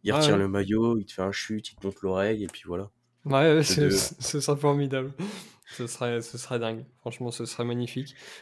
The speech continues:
Speaker 2: Euh, alors, c'est pas du tout le scénario que je vois, euh, de mon côté. Je pense que Toulouse va, va encore nous poser de, de sérieux problèmes, mais, euh, je partirai sur un, un match nul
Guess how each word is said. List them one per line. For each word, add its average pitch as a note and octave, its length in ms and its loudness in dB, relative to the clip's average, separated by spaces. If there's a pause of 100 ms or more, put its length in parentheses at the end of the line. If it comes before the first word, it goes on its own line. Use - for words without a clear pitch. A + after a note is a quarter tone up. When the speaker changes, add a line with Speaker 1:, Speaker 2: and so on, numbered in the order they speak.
(120)
Speaker 2:
Euh, C3 640 4
alors, C3+ 280 4
c'est C#3+ 200 -2
pas F#3+ 160 2
du F3+ 120 -2
tout F#3 140 -4
le D#3 120 2
scénario D#3 360 2
que C#3 80 -2
je C#3+ 80 2
vois, C#3 280 2
euh, B2 440 -2
de B2 120 -4
mon B2+ 140 -2
côté. C3+ 460 -2 (380)
Je - 140 -20
pense B2+ 180 -2
que C3+ 100 -2
Toulouse C#3+ 400 0
va, B2 800 0 (160)
va B2 200 -2
encore C3+ 420 2
nous C#3 120 2
poser C3+ 360 -2
de, B2+ 380 -4
de B2 160 -6
sérieux C3+ 380 -2
problèmes, C#3 440 0
mais, C3 380 2
euh, C3 680 2 (260)
je C#3 160 -4
partirai D3 460 4
sur D3 160 -2
un, C3+ 400 0
un C#3+ 120 0
match D3 280 2
nul D#3 340 4